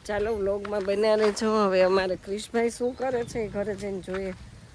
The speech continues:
અને બાટલો ચડાવ્યો ને ઈ બધો જો અહીંયા ગળામાં આવ્યો છે, કારણ કે બાટલાનો ટેસ્ટ અહીંયા સુધી પહોંચી ગયો છે ગળામાં. તો જો આપણે હોસ્પિટલના ગેટની બહાર નીકળીએ ને ગાઈસ, એટલે સીધી ગલીમાં આપણું મકાન આવી જાય.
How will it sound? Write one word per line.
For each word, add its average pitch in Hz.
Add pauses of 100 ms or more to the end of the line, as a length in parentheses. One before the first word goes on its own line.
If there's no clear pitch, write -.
(1400)
અને 175 (100)
બાટલો 240 (100)
ચડાવ્યો 247
ને 208
ઈ 190
બધો 202
જો 208
અહીંયા 180
ગળામાં 202
આવ્યો 175
છે, - (840)
કારણ 185
કે 185
બાટલાનો 208
ટેસ્ટ 208 (140)
અહીંયા 214
સુધી 170
પહોંચી 165
ગયો 170
છે 170
ગળામાં. 185 (880)
તો 175
જો 196
આપણે 185
હોસ્પિટલના 214
ગેટની 214
બહાર 226 (100)
નીકળીએ 269
ને 208
ગાઈસ, 185 (180)
એટલે 180
સીધી 196
ગલીમાં 185
આપણું 165
મકાન 180
આવી 165
જાય. 175